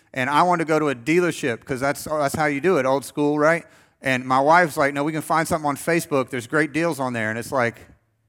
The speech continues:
too good to be true. If it, you know, found, uh, this car is like twenty-five hundred dollars is what it had on there. It's like, "Twenty-five hundred dollars for that?" That we're gonna, we're gonna, we're gonna steal this car. This is great. So you click on it, and then it takes you to the, to the website, and it's twenty-five hundred dollars down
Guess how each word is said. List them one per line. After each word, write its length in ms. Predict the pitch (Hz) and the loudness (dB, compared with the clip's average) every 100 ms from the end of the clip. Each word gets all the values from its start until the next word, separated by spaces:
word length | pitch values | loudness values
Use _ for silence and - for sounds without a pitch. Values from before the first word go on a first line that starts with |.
| _ | _
too 120 | 165 | -8
good 140 | 147 156 | -4 -4
to 80 | 139 | -2
be 140 | 135 | -4
true. 320 | - 160 104 | -2 -2 -2
If 140 | 98 123 | -6 -10
it, 100 | 120 _ _ _ _ _ - | -10 _ _ _ _ _ -4
you 100 | 127 | -2
know, 120 | 123 | -2
found, 400 | 156 147 139 143 | 0 0 -2 -4
uh, 300 | 131 117 110 135 | -2 0 -2 -6
this 180 | 123 | -10
car 240 | - 156 143 | 0 2 4
is 80 | 123 | 0
like 140 | 117 | -6
twenty-five 440 | - 180 165 165 | -6 -6 0 0
hundred 180 | 151 156 | 0 2
dollars 280 | 151 151 123 | 2 2 0
is 140 | 117 | -4
what 80 | 151 | -4
it 60 | 131 | -2
had 200 | 143 143 | 0 0
on 80 | 120 | -2
there. 100 | 107 | -6
It's 60 | |
like, 140 | 117 - | -8 -8
"Twenty-five 400 | 190 185 190 175 | -4 0 2 2
hundred 180 | 185 | 2
dollars 220 | 185 185 180 | 2 2 2
for 120 | 165 | 2
that?" 360 | 185 202 180 - - _ | 6 6 4 -4 -20 _
That 180 | 139 147 | 0 4
we're 120 | 196 | 4
gonna, 180 | 214 165 | 4 0
we're 140 | 175 | 0
gonna, 220 | 220 160 151 | 2 0 0
we're 140 | 196 | -2
gonna 180 | 214 135 | -2 -4
steal 400 | - - 214 208 | -4 2 4 4
this 180 | 185 - | 2 2
car. 220 | 220 190 | 4 4
This 120 | - | 2
is 60 | 165 | 0
great. 180 | 185 | -2
So 100 | - | -2
you 60 | 139 | -8
click 360 | - 226 214 202 | -4 0 2 2
on 200 | 180 175 | 0 0
it, 120 | 165 - - | -4 -12 -6
and 120 | 147 | -2
then 80 | 165 | -2
it 220 | 156 - | -4 0
takes 300 | 190 190 - | 2 2 -2
you 80 | 185 | -8
to 180 | - 175 | -4 0
the, 260 | 147 123 - _ _ - | 0 0 -4 _ _ -6
to 80 | 151 | -2
the 100 | 147 | 4
website, 600 | 175 185 190 156 151 - | 4 4 2 2 0 -4
and 140 | 147 139 | -6 -6
it's 120 | 127 | -8
twenty-five 460 | - 190 175 170 160 | -4 -2 0 2 2
hundred 160 | 165 | 2
dollars 280 | 160 156 120 | 2 2 -2
down 500 | 110 147 147 120 101 | -4 -2 0 -2 -6